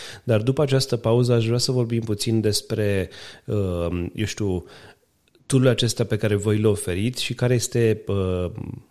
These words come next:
preferatul tău, dacă poate fi spus așa, dar și despre relația acestor tool-uri cu Amazon. Cât de darnic este Amazon cu, eu știu, anumite informații pe care le oferă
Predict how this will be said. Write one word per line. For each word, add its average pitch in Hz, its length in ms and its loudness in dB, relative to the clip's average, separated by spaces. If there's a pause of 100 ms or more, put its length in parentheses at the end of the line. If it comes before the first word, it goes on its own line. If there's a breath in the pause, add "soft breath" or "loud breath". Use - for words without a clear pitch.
(380)
preferatul 107 680 2
tău, 95 220 0
dacă 85 260 -4
poate 92 280 -2
fi 98 140 -6
spus - 280 -6
așa, 127 500 -2 (380 loud breath)
dar 113 280 2
și - 260 -2
despre 117 720 2 (200 loud breath)
relația 107 640 0
acestor 98 400 -4
tool-uri 101 400 -2
cu 101 100 -4
Amazon. 92 500 -2
Cât 123 180 -4
de 117 180 2
darnic 98 600 0
este 85 280 -6
Amazon 87 560 -2
cu, 87 260 -4
eu 87 80 -6
știu, - 180 -6
anumite 95 340 -4
informații 95 760 -2
pe - 120 -10
care 90 240 -6
le 87 100 -6
oferă 87 540 -4